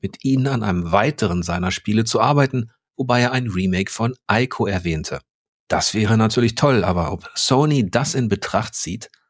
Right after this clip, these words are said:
Ueda hat da leider keine Rechte und selbst viel zu tun. Er ist mittlerweile fünfundfünfzig Jahre alt und führt mit Gen Design seit zweitausendvierzehn sein eigenes Studio.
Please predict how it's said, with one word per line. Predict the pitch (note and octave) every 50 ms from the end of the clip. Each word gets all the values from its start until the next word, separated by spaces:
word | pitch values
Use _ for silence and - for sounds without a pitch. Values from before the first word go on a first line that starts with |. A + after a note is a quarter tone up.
| _ _ _
Ueda | B2 A2+ C3 E3+ F3+ F3 D3+
hat | B2+ A#2+ -
da | C3+
leider | B2 G#2+ F2+ F2 F2+ G2 G2+
keine | - - F2 F2+ F2+ F2+ F#2 E2+ E2+
Rechte | F2 G#2 A2 - - - - B2 A#2+
und | A#2 A#2+ B2 B2+ - -
selbst | - - F#2+ F2+ F2+ - - - - -
viel | - - F2+ E2 E2 D#2+
zu | - - G2
tun. | - - G#2+ F#2+ E2+ D2+ - _ _ _ _ _ _ _ _ _ _
Er | - A#2+
ist | A#2+ E3 - D#3
mittlerweile | E3 D#3 D3 B2+ A2+ A#2+ C3 C3+ C3+
fünfundfünfzig | A#2 - - D#3 D#3 D#3 C#3 - B2+ B2 A#2 - - - - -
Jahre | G#2 A#2 C3+ C#3 C#3
alt | A#2+ A2 B2 C#3+ E3+ -
und | F#2 F2+ E2
führt | - - - C3+ C#3 -
mit | A#2+ F#2+ F2 - -
Gen | - - G2+ G#2 A2+ A#2
Design | A#2 F#2 E2+ F2+ F2+ F#2 G#2 A2 A2+ A2+ - _ _ _
seit | _ - C3+ C3+ D#3+ -
zweitausendvierzehn | - - C3+ B2 A#2+ - A#2 A2+ G#2 G2+ - - - - D3 - D3 C#3 C3+
sein | B2+ B2+ B2 A#2
eigenes | A#2 G2+ D#2+ E2+ E2+ F2+ G2 G2 -
Studio. | - - - F#2 F2+ E2 E2+ C#2+ - B1 -